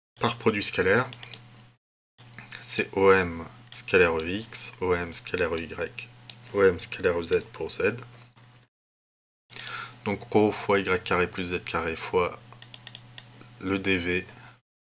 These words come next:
sur D R, D θ, D Z, que on sait qu'ils vont être ajoutés automatiquement quand on va intégrer.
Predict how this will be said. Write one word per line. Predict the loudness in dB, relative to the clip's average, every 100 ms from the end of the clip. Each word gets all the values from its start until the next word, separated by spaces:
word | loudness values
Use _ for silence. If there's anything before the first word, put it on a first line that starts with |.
| _ _ -20 -16 -14 -14 -18 -16 -6
sur | -2 0 0 2
D | 4 4
R, | 2
D | -2
θ, | -6 -6
D | -6 -2
Z, | 0 0 -2
que | -12
on | -12 -16 -20 -2
sait | 0 2
qu'ils | 0 -2
vont | 0
être | -2 0 -2
ajoutés | -2 0 -2
automatiquement | 0 -4 -4 -6 -10 -6 -2 -2
quand | -4 -10 -8
on |
va | -6
intégrer. | -6 -8 -2 0 0